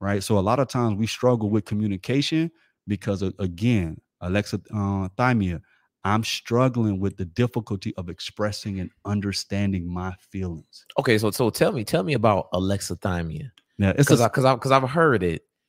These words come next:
Speaker 2: and I think we even had, I'm trying to think who brought, <clears throat> brought it up on the show, but I didn't get context into what it is.
Speaker 1: It's a difficulty of understanding and expressing your emotions. You can look it up on Google too, but it's, it's, it's just you're having a strong challenge in an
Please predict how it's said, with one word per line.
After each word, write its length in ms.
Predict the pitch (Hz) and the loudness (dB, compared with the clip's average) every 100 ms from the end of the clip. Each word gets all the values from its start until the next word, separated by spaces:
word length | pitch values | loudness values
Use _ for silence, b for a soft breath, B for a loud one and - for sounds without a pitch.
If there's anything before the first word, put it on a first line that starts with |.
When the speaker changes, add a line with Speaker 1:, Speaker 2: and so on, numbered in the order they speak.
| _ | _
Speaker 2:
and 100 | 101 110 | -2 -2
I 40 | |
think 180 | 196 143 | -2 -2
we 80 | 151 | -2
even 180 | 110 101 | -2 -4
had, 220 | 123 110 | -4 -4
I'm 100 | 160 | -4
trying 220 | 151 95 | -6 -6
to 60 | - | -4
think 220 | 110 95 | -4 -2
who 200 | 120 92 | -2 -2
brought, 420 | - 98 - 202 | -4 -2 -2 0
<clears throat> 0 | |
brought 240 | 95 95 | 0 0
it 80 | 92 | 0
up 180 | 95 - | -2 -2
on 80 | 85 | -6
the 80 | 82 | -2
show, 200 | 107 95 | -2 0
but 100 | 90 | 0
I 40 | |
didn't 160 | 110 107 | -2 -2
get 140 | 95 | -4
context 480 | - 107 92 90 85 | -2 -4 -2 -4 -4
into 180 | 80 87 | -6 -2
what 180 | 87 82 | -2 0
it 80 | 87 | 0
is. 360 | 87 80 - _ b b _ | -2 -4 -10 _ b b _
Speaker 1:
It's 160 | 147 147 | 6 8
a 80 | 123 | 6
difficulty 760 | 95 147 147 156 - - 135 107 | 8 6 6 0 0 2 0 2
of 160 | 101 - | -2 0
understanding 680 | 120 127 123 - 117 113 - | 0 2 -2 -2 -2 -2 -2
and 140 | 101 | -4
expressing 580 | 92 - - 104 104 104 | -6 -8 0 0 2 0
your 120 | 101 98 | 0 0
emotions. 260 | 98 101 | 0 -2
You 60 | 202 | -4
can 120 | 175 | -2
look 160 | 160 156 | -2 0
it 80 | 135 | -2
up 140 | 135 | -2
on 160 | 123 104 | -2 0
Google 240 | 127 117 | 0 0
too, 140 | - 107 | -2 0
but 160 | 104 | 2
it's, 160 | 135 - | 2 2
it's, 220 | 160 165 B B B | 0 -2 B B B
it's 180 | 180 151 | 2 4
just 260 | 127 180 113 | 6 4 4
you're 260 | 123 185 | 2 2
having 340 | 156 156 147 131 | 2 -2 -4 -4
a 120 | 101 | -6
strong 920 | - - _ - 139 151 147 139 131 | -10 -16 _ -8 -4 -2 -2 -2 -6
challenge 520 | - - 135 127 113 - | -10 -8 -6 -4 -4 -6
in 100 | |
an 60 | 110 | -8